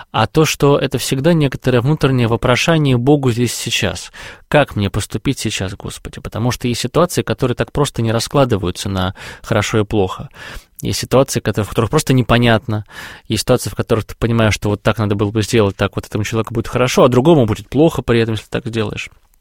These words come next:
И каждый раз вот ты не то чтобы следуешь за методичкой или инструкцией, а вот,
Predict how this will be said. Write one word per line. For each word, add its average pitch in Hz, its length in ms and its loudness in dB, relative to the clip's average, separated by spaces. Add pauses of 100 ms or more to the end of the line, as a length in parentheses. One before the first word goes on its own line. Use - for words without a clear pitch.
(280)
И 135 80 -4
каждый 131 340 2
раз 135 240 2
вот 110 180 -4 (480)
ты 123 280 2 (340)
не 113 120 0
то 175 140 2
чтобы 117 460 4 (360)
следуешь 113 500 2
за 107 180 2
методичкой 117 640 2
или 107 100 2
инструкцией, 113 720 0
а 110 140 0
вот, 113 280 -2